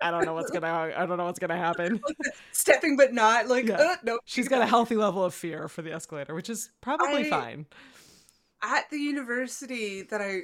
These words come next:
Speaker 2: work at, there's escalators in one of its main buildings
Speaker 1: Mm.
Speaker 2: where the cla-, like, where classes are.
Speaker 1: Yeah.
Speaker 2: And it's this giant escalator. It looks like something from an
Speaker 1: Yeah, it's
Speaker 2: airport. We
Speaker 1: pretty
Speaker 2: actually even
Speaker 1: large,
Speaker 2: call
Speaker 1: yeah.
Speaker 2: the lobby, like,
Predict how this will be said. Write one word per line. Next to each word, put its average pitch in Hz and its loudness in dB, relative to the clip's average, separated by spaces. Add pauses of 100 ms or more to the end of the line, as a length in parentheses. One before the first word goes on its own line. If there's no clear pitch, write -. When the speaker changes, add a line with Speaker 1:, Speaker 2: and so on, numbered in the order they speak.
Speaker 2:
work 220 -4
at, 185 -2
there's 196 -10
escalators 190 -4
in 185 -6
one 196 -4
of 190 -6
its - -12
main 196 -6
buildings 190 -4
Speaker 1:
Mm. - -8
Speaker 2:
where 180 -6
the 170 -10
cla-, 185 -4 (120)
like, 185 -8
where 180 -6
classes 190 -4
are. 170 -2 (120)
Speaker 1:
Yeah. 139 -10 (180)
Speaker 2:
And 220 4
it's 254 2
this 233 -2
giant 208 0
escalator. 196 -4
It 277 2
looks 311 2
like 339 0
something 214 -2
from 196 -6
an 185 -4
Speaker 1:
Yeah, 180 2
it's 175 -2
Speaker 2:
airport. 196 -12
We 247 8
Speaker 1:
pretty 247 8
Speaker 2:
actually 240 2
even 277 2
Speaker 1:
large, - -8
Speaker 2:
call 269 8
Speaker 1:
yeah. 254 6
Speaker 2:
the 262 8
lobby, 208 4 (300)
like, 220 2